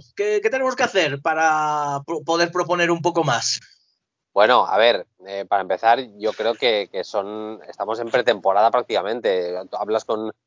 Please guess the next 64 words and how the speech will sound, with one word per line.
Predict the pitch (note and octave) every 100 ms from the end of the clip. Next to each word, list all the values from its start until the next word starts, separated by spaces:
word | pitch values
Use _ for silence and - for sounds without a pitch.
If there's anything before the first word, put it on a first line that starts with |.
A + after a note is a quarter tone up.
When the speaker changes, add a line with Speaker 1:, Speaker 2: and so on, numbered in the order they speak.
| _ _
Speaker 2:
vosotros | - F#2 G2+ F#2+
sa-, | A2+ G#2+ G#2+
sabéis | A2+ A2
de | G#2+
fútbol | G2+ G#2+ A#2
y | A#2+
sabéis | - D3+ -
que, | A#2 A2+ A2+
que | A2
en | G2+
el |
tramo | F#2 G2
inicial | G#2 G2+ A2
de, | G#2 G#2 G2+ G2 _ _ _ _
de | A#2 G#2
temporada | G#2 G2+ G#2
se | A#2 A#2
ve | G2+
a | G#2+
los | A2+ -
equipos. | G#2+ G#3
Speaker 1:
Bueno, | F3+ G3
el | G3
que | A3+
sabe | C#4+ C#4
es |
Rubén, | G3 E3+ F#3+ E3 D#3
yo, | F3+ E3
yo, | E3 E3+
yo | D#3+
escasamente. | D3+ - B2+ G2+ G#2 F#2+ D#2 _ _ _
Pero | _ F#2+
vale, | F#2+ - -
Speaker 2:
No, | E3+ F#3 F3
Speaker 1:
Rubén |
Speaker 2:
pero, | D3+ C3
Speaker 1:
sabe. | A#2+ -
Speaker 2:
pero, | B2 B2 A2+ _ _ _ _ _ _
eh, | B2 B2 B2 B2 A2+ B2
en | A#2+
pretemporada, | A2+ A2+ G#2+ - A#2+ C#3 B2
o |
sea, | C3 A#2
en, | A2 A2+
en | A2 A2+ A2
los | G#2
primeros | A2 B2+
partidos | D3+ C3 C3
de, | B2+ B2 A2
de | A#2+
temporada, | A2+ A2 A2 B2 B2+
además | A2+ A#2
en, | C3+ A#2
con | A2+ A2+
estas | A2 A#2+
mini | A2+ A#2+ A#2
pretemporadas | A2 A2 G2+ G2 G2 A2 B2+ A#2+ A2
que | -
se | A2+ A2+
hacen | G#2+ A#2
hoy | A2
en | G#2
día | G#2+ B2+ A#2+
con, | A2 A2